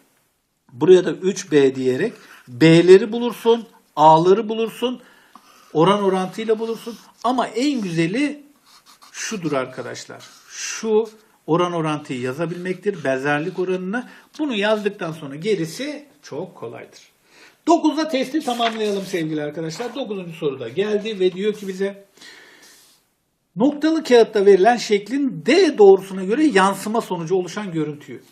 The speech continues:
Şimdi sevgili arkadaşlar, normal şartlarda bir şekli olduğu gibi simetriğini almak ya da ötelemek biraz zordur. Bunun için en güzeli buralardan noktalar seçmektir. Bak burası A olsun,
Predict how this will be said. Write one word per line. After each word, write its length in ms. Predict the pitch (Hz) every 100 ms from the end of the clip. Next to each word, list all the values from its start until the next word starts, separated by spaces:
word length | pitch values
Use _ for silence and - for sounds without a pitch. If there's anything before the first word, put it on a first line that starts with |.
| _
Şimdi 320 | - 311 285
sevgili 380 | - 165 208 247
arkadaşlar, 580 | 185 165 139 - 135
normal 280 | 196 302 302
şartlarda 640 | 269 208 175 190 170 165
bir 60 | 170
şekli 480 | 247 214 175 208 233 - - -
olduğu 440 | 202 247 247 302
gibi 260 | 262 196 165
simetriğini 600 | - 208 214 208 202 208
almak 340 | 202 139 110
ya 100 | 226
da 60 | 240
ötelemek 520 | 233 208 196 262 175
biraz 240 | 156 180 160
zordur. 380 | 143 147 113 - - - -
Bunun 200 | 214 349
için 320 | 330 233 175 160
en 220 | 233 330
güzeli 420 | 233 156 156 247 208
buralardan 640 | 196 185 190 220 262 - _ _ _
noktalar 500 | 139 165 147 170 175
seçmektir. 640 | 170 139 127 127 - - - - _
Bak 220 | 226 233 226
burası 240 | 240 196
A 280 | - 190 214
olsun, 420 | 143 143 180 202